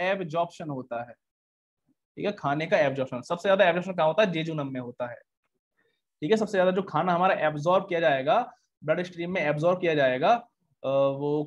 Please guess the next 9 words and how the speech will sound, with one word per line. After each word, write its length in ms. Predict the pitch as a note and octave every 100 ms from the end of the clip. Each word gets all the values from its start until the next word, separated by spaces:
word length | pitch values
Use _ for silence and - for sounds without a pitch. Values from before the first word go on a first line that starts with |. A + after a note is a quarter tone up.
| D#3+
कौन 200 | E3 F#3+
कराएगा? 420 | F#3+ F#3 F#3+ C#4 D4 - _
वो 80 | D3+
कराएगा 260 | D3+ C#3+ A3+
jejunum, 500 | F3 D#3+ C#3 B2 A2+
ठीक 200 | - F#3+
है 100 | A3+
जी। 300 | A3+ C4 C#4+ - D3+
हाँ, 300 | C3+ A2+